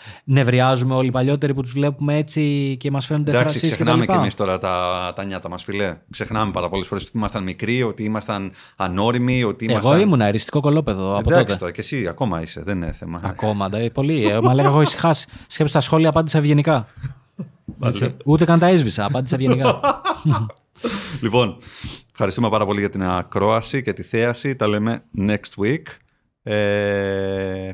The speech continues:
Speaker 2: πέντε αστεράκια Spotify. Δεν είναι ο Ανδριανός εδώ να τα πει έτσι, όπως τα λέει πάρα πολύ ωραία, που τα επιχειρηματολογεί και τα αναλύει.
Speaker 1: Δεν έχω βάλει ακόμα.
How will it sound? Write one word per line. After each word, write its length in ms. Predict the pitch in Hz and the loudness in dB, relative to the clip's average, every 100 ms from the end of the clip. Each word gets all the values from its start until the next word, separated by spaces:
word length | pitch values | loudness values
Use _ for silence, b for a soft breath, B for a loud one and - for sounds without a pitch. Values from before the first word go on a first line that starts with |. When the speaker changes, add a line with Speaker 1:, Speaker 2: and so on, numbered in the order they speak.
| - | -4
Speaker 2:
πέντε 200 | 120 113 | -2 -2
αστεράκια 540 | - 107 107 101 95 - | -2 -4 -2 -2 -4 -4
Spotify. 520 | 107 107 135 135 147 | -8 -6 -2 0 0
Δεν 40 | 110 | -2
είναι 120 | 104 | -2
ο 40 | |
Ανδριανός 440 | 95 92 90 90 101 | -2 -4 -4 -6 -6
εδώ 120 | 90 | -6
να 80 | 87 | -6
τα 100 | 90 | -6
πει 120 | 87 | -6
έτσι, 140 | 87 | -6
όπως 180 | 95 98 | -8 -10
τα 120 | 95 | -8
λέει 160 | 90 90 | -6 -6
πάρα 220 | 92 85 | -4 -6
πολύ 200 | 85 87 | -6 -6
ωραία, 320 | 87 90 85 | -4 -4 -6
που 160 | 82 90 | -8 -10
τα 300 | 90 87 85 | -8 -8 -8
επιχειρηματολογεί 680 | 85 - 104 90 87 87 90 | -8 -8 -6 -8 -8 -8 -8
και 80 | 87 | -8
τα 100 | 87 | -10
αναλύει. 500 | 85 85 98 127 143 b b | -10 -8 -6 -6 -8 b b
Speaker 1:
Δεν 160 | 135 151 | -2 2
έχω 120 | 139 | 2
βάλει 200 | 98 92 | 0 -4
ακόμα. 360 | 92 110 101 | -4 -6 -8